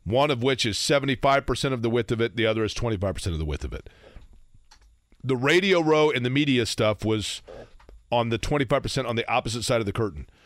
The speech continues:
You walk on that other side of the curtain, and that seventy-five percent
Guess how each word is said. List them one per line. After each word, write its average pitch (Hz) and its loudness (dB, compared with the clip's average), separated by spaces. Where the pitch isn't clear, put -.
You 113 -4
walk 147 0
on 151 0
that 135 2
other 160 2
side 160 2
of 139 -2
the 135 0
curtain, 147 -2
and 107 -2
that 127 -2
seventy-five 156 2
percent 127 0